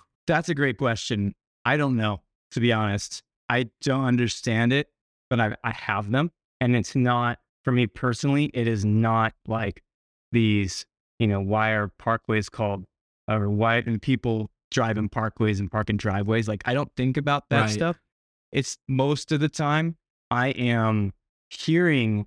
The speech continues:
Speaker 1: a song or a section of a song in my head. That's, I would say, I mean, yeah, that's gotta be ninety-five percent of the time. And then the other five percent, it's when I, there's a problem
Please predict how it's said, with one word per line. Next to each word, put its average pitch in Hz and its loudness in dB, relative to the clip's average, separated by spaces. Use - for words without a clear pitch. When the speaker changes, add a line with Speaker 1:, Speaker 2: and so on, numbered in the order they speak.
Speaker 1:
a 135 -4
song 113 0
or 110 0
a 104 -2
section - -2
of 107 4
a 107 0
song 117 0
in 101 2
my 107 -2
head. 101 -4
That's, - -2
I 120 0
would 113 2
say, - -2
I 113 -2
mean, 104 4
yeah, 104 0
that's - -4
gotta - -8
be 107 0
ninety-five 123 2
percent 120 -2
of 107 0
the 107 -2
time. 110 -2
And 120 4
then 117 4
the 120 4
other 123 2
five 127 0
percent, 131 -2
it's 107 -4
when 123 2
I, 117 0
there's 120 2
a 107 0
problem 127 -2